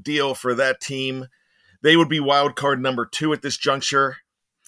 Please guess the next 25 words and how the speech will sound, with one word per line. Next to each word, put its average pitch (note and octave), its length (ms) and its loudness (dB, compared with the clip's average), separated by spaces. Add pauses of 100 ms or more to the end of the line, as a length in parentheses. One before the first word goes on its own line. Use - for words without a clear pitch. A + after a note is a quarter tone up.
(300)
and C3+ 160 0
their C#3 100 4
remaining C3 340 0
games B2 280 0
are B2 60 -2
Jacksonville A#2 920 0
and A#2 240 -4
at A#2+ 220 -2
Miami. G#2+ 560 -6
Wow, G#2+ 300 -2
that's G#2 180 -2
gonna G#2+ 140 -8
be G2+ 80 -4
a G2 40 -8
great G2 300 -6
matchup F#2 540 -8
next F#2 320 -14
week. E2+ 240 -10 (340)
The C#3+ 180 -2
Indianapolis D3 640 4
Colts - 800 -6
are C3+ 140 2
nine B2 280 -2
and A2+ 140 -8
six. - 640 -4